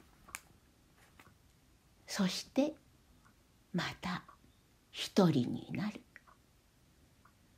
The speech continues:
お米はかすかに身震いした。黙って知らないふりをしていれば、忠吉はまだここを自分の家と思って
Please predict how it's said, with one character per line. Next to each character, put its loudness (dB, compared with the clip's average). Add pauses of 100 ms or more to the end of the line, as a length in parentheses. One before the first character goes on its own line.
(600)
お 10
米 12
は 8
か 6
す -4
か 6
に 8 (100)
身 10
震 8 (120)
い 4
し -8
た。 -4 (1160)
黙 10
っ 8
て 4
知 4
ら 10
な 6
い 8
ふ 0
り 8
を 8
し -4
て 4
い 6
れ 4
ば、 -2 (720)
忠 10
吉 4
は 10 (120)
ま 6
だ 8
こ 4
こ 8
を 8
自 6
分 10
の 4
家 6
と 2
思 4
っ 0
て 0